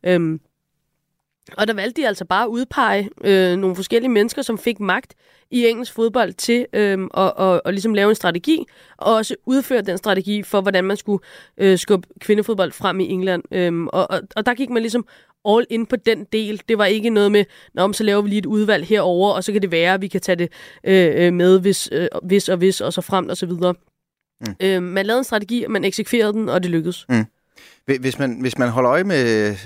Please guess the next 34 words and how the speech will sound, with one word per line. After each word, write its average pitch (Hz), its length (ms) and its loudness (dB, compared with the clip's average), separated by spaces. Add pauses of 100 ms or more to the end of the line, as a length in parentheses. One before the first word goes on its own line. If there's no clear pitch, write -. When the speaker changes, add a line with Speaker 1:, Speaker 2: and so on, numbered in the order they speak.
(100)
Speaker 2:
øh, 98 200 -8
live-dækningen 110 880 -6
for - 100 -6
prisuddelingen, 98 800 0
som - 160 -2
man 95 120 0
kan 98 100 -4
se 113 240 -2
her 107 160 0
i, 92 300 -6
i 92 120 -8
dag 113 200 2
også, 101 160 -2
så 117 80 -8
stod 143 240 0
der, 101 100 2 (240)
så - 140 -10
skrev 151 280 -2
B 131 60 -6 (100)
B 135 40 -4
C, 123 380 0 (440)
"De 147 80 2
der 143 100 4
engelske 135 340 -4
målmandstrøjer 110 640 0
kommer 104 240 -4
til 117 140 -2
at 110 60 0
blive 104 140 -4
udsolgt 107 420 -4 (120)
endnu 196 320 -2
Speaker 1:
<laughs> 120 100 -14
Speaker 2:
hurtigere 120 460 -2
nu." 104 220 -6